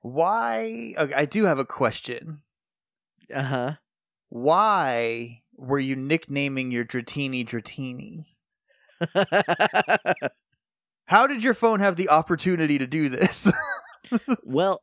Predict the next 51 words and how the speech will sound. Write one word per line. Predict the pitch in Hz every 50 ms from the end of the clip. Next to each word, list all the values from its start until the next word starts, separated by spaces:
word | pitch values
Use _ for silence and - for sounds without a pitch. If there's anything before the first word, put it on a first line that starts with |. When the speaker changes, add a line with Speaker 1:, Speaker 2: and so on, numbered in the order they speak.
| _
Speaker 2:
I | - 151 170 208 247
saw | - - 226 196 185
somebody | 175 - 185 170 165 165 165 160 143 143
back | 123 131 147 151 147 147
when | 135 127
Go | 135 131 123 110
first | - - 139 143 143 -
started. | - - 131 110 104 87 90 87 82 - - - 95 - - _ _ -
They | 113 120 147 165 180
did | 151 143 151 131 104
this | 110 113 104 101 - - - _
too. | - - 135 117 92 85
They | 82 107 127 143
would | 143 147 139
just | 113 131 123 - -
type | - 131 131 123 - 127
in | 120 107 107
the | 107
name | 113 117 117 113 113
of | 110 104
the | 87 101 -
Pokemon, | - 113 117 - 123 123 127 131 135 139
and | 123 110
whatever | 107 113 117 110 107 110 -
autocorrect | 87 104 110 110 110 - - 110 104 101 - - -
turned | - 120 107 101 98
it | 90 98
into | 107 113 110 - 107 95 85 82 - _ _ _ _ _ _ _ _ -
is | - 107 95 101
what | 107 104 - -
the | - 98
nickname | 98 98 110 - - 101 92 87 82 -
Speaker 1:
Oh, | 156 165 165 165 165 165 160
Speaker 2:
was. | 151
Speaker 1:
I, | 143 143 147 147 147 131 139 143
okay. | 135 - 123 92 87 87 - _
Speaker 2:
So | - - 127
Speaker 1:
So | 117 151 151 147
it, | 143 143
Speaker 2:
maybe, | 143 139 131 147
Speaker 1:
it's | 143 - -
an | 139 131
intentional, | 127 127 123 - - 156 147 139 - - 135 131 131 120 117 110 110 107 -
let's | 139 131 151
Speaker 2:
maybe | 165 165 156
he | 151 156 147
was | 143 117 110
Speaker 1:
see. |
Speaker 2:
doing | 107 139 131 117 110 98
that, | 113 113 104 92 85 87 -
yeah. | 101 101 95 90 87 - -